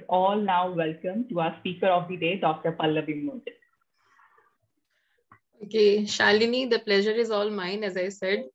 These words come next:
Speaker 2: So you always make me proud. And, uh, like, it was an, uh, my pleasure to accept your invitation. I'm very happy and excited for this webinar today.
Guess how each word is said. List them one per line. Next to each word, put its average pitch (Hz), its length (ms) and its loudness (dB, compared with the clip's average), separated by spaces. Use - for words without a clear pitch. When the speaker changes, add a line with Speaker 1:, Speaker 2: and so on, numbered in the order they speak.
Speaker 2:
So 180 280 -6
you 190 220 2
always 196 480 2
make 190 280 -6
me 196 120 0
proud. 190 420 0
And, 180 300 -4
uh, 175 120 -2
like, 185 200 0
it 196 160 -2
was 208 220 2
an, 202 300 0
uh, 175 260 -2
my 185 380 -2
pleasure 214 380 2
to 214 100 0
accept 196 440 -8
your 202 100 2
invitation. 180 680 -4
I'm 180 200 -4
very 175 180 -2
happy 202 460 -4
and 190 100 0
excited 175 640 -6
for 180 80 -8
this 180 180 -4
webinar 170 460 -4
today. 185 320 -6